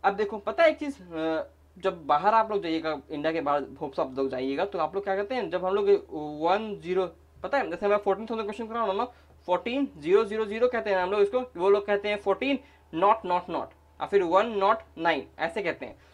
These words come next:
तो ये नॉट मतलब होता है कि no, यानी कुछ भी नहीं, इसलिए यहाँ पे हम लोग यहाँ पे ज़ीरो लिखते हैं, जिसको हम लोग कभी-कभी ओ से भी कंफ्यूज करते हैं, और ये ओ भी होता है, इसलिए ब्लड ग्रुप नॉर्मल लैंग्वेज हम लोग ओ ही कहते हैं।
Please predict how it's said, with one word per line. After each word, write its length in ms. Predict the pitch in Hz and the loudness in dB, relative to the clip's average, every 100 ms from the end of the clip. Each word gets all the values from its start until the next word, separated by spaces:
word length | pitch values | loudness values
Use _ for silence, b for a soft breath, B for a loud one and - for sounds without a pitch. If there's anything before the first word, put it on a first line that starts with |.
| - | -4
तो 40 | |
ये 80 | 240 | 0
नॉट 300 | 202 220 262 | 4 4 4
मतलब 240 | 247 262 | 0 0
होता 160 | 254 262 | 2 2
है 80 | 254 | 0
कि 120 | 254 | -2
no, 320 | 220 254 170 | 2 4 4
यानी 180 | 165 214 | 2 -2
कुछ 220 | 294 302 | -4 -4
भी 180 | 254 277 | 0 2
नहीं, 260 | 254 156 131 | 2 0 -4
इसलिए 300 | - 233 254 | -12 -6 -2
यहाँ 180 | 240 | -2
पे 60 | 233 | -2
हम 80 | 233 | -4
लोग 80 | 233 | -2
यहाँ 140 | 240 | -2
पे 80 | 233 | -4
ज़ीरो 260 | 180 208 | -4 -2
लिखते 240 | 214 202 208 | 0 0 0
हैं, 80 | 202 | -2
जिसको 200 | - 196 | -2 -2
हम 80 | |
लोग 120 | 202 202 | 0 2
कभी-कभी 500 | 202 202 202 254 - b b 190 | 2 2 -2 -4 -10 b b 4
ओ 140 | 214 | 4
से 120 | 240 | 4
भी 100 | 233 | -4
कंफ्यूज 340 | 214 202 214 214 | -2 -4 -4 -4
करते 240 | 202 202 | -2 -2
हैं, 60 | 233 | 0
और 120 | 226 | 0
ये 100 | 233 | 0
ओ 220 | 190 190 | 2 2
भी 100 | 208 | 4
होता 240 | 202 - | 2 4
है, 80 | 190 | 0
इसलिए 160 | 196 180 | 0 -2
ब्लड 120 | 175 | 0
ग्रुप 160 | 190 170 | 0 0
नॉर्मल 320 | 160 175 190 | 0 0 0
लैंग्वेज 220 | 180 185 | 0 -2
हम 100 | 180 | -2
लोग 160 | 196 160 | -2 -2
ओ 80 | |
ही 120 | 170 180 | -2 -2
कहते 260 | 139 - | -6 -8
हैं। 100 | 107 | -18